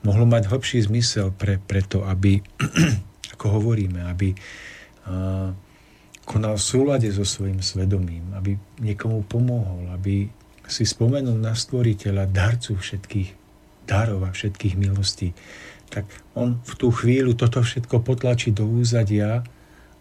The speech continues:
a svojím spôsobom ješitne alebo sebecky naplňa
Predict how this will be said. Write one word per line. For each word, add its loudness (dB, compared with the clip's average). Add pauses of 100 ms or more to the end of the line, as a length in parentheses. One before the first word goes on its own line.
a 2
svojím 2
spôsobom 0
ješitne -2
alebo -2
sebecky -2 (720)
naplňa 2